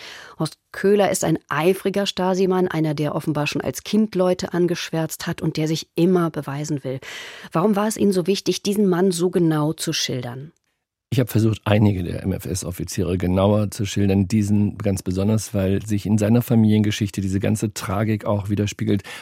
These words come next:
Speaker 2: Warum gehen manche Menschen den Weg und unterstützen eine Diktatur? Er hat ja gedacht, ich kämpfe hier für das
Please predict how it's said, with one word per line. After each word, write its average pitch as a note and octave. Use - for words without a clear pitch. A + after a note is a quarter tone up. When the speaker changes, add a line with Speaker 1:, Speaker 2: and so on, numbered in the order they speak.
Speaker 2:
Warum C3
gehen A2
manche G#2
Menschen G#2
den G2
Weg A2
und A2
unterstützen B2
eine F#2+
Diktatur? F#2+
Er G#2+
hat A2
ja A2
gedacht, G#2+
ich -
kämpfe A2+
hier G#2
für -
das G#2+